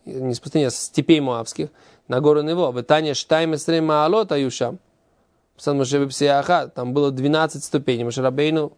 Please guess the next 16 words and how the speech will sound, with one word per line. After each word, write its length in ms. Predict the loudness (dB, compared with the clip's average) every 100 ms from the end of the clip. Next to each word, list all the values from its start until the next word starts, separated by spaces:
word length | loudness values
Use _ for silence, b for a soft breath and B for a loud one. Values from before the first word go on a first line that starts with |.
| _ _ b b b b -6
поднялся 560 | -2 2 2 2 0
их, 300 | -2 -2 -10 -20 _ -2
э, 440 | 0 0 -2 -2
одним 240 | -2 0 2
шагом. 320 | 2 0 -2
То 20 |
есть 100 | -8
Моше 140 | -4 -2
Рабейну 320 | 0 2 0
физически 600 | -2 -2 0 -4 -2 2
был 280 | 2 2 -2 b b b b b
очень 300 | -10 -2 -2
силен 520 | 0 2 2 2 -2
и 320 | -6 -10 -8 -8
был, 360 | -2 0 0 -4
э, 220 | -8 -10